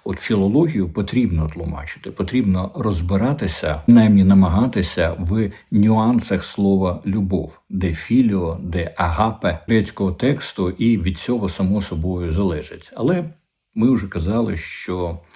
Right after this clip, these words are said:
християнство незрозуміло і Біблія незрозуміла поза межами європейської культури.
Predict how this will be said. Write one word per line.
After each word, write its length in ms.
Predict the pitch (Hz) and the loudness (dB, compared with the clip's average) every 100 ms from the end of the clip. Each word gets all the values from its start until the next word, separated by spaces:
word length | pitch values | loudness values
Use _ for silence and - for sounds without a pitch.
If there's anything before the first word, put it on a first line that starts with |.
| - _ | -20 _
християнство 1120 | - - - 92 95 107 98 - 92 87 85 _ _ _ - - 107 | -14 -12 -6 -2 0 -2 -4 -8 -6 -6 -8 _ _ _ -18 -8 2
незрозуміло 920 | 127 127 120 107 95 85 82 82 82 | 4 6 4 4 4 4 -2 -4 -6
і 100 | - | -4
Біблія 400 | 95 107 85 87 | 2 2 2 -2
незрозуміла 760 | 87 87 92 82 82 92 104 90 | -2 -2 -2 -2 -2 -2 -2 -4
поза 340 | - 101 87 | -2 0 0
межами 540 | 85 87 90 92 92 95 | -2 -4 -4 -4 -4 -6
європейської 720 | 87 85 82 95 85 78 80 | -4 -4 -4 -4 -6 -4 -6
культури. 460 | 78 87 82 78 | -4 -6 -6 -12